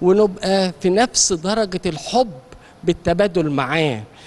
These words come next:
نشوف هو كان بيحب إزاي، كان بيدي إزاي، كان بيبذل إزاي، كان بيصلي إزاي، كان بيصوم إزاي. فهو قبل ما كان ي-، ي-،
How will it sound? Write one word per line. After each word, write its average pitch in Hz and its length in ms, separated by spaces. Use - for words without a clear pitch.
نشوف 226 260
هو 233 200
كان 196 220
بيحب 180 420
إزاي، 139 500
كان 247 360
بيدي 175 640
إزاي، 143 600
كان 226 220
بيبذل 175 640
إزاي، 147 440
كان 277 280
بيصلي 208 520
إزاي، 151 460
كان 262 260
بيصوم 233 420
إزاي. 160 600
فهو 196 460
قبل 233 360
ما 196 140
كان 190 600
ي-، 185 360
ي-، 180 60